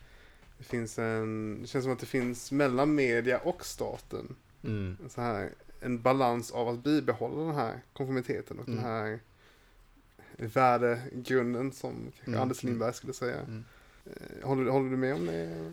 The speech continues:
Speaker 2: Alltså, jag, jag, jag, jag, så här, jag, jag tror att det kan verka så, men jag tror att, jag tror att svenska journalister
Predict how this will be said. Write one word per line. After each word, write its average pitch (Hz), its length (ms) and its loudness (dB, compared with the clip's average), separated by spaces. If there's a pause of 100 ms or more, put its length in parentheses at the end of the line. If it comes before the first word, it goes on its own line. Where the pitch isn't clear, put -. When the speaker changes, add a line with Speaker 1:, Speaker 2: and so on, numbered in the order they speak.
(120)
Speaker 2:
Alltså, 175 300 4
jag, 175 200 8
jag, 180 200 6
jag, 180 160 4
jag, 175 180 2 (880)
så - 180 -2
här, 170 140 6
jag, 147 160 6
jag 160 140 6
tror 202 100 4
att 196 60 2
det 190 60 4
kan 127 220 2
verka 143 460 6
så, - 280 0
men 135 100 -4
jag 143 140 0
tror 175 200 2
att, 147 160 2 (340)
jag 131 100 -12
tror 151 120 -2
att - 60 -10
svenska 131 320 -4
journalister 123 800 -2